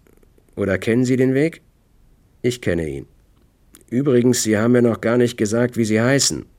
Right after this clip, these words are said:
„Philip Marlowe.“ „Klingt nett.“ Seine Stimme wechselte abrupt, als er sagte:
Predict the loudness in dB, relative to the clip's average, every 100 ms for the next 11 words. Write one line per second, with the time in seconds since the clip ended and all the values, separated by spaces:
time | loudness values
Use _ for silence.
0 | _ _ _ _ _ _ _ -20 -20 -2
1 | 2 4 2 0 0 2 2 0 -4 -12
2 | _ _ _ _ _ _ -16 -8 -6 -6
3 | -4 -4 -4 -18 _ _ _ _ _ _
4 | _ _ _ _ _ _ _ _ 0 2
5 | 2 2 4 4 4 0 2 -2 0 -2
6 | -4 -2 2 2 2 -10 -8 -6 -4 -4
7 | -2 0 -2 0 -2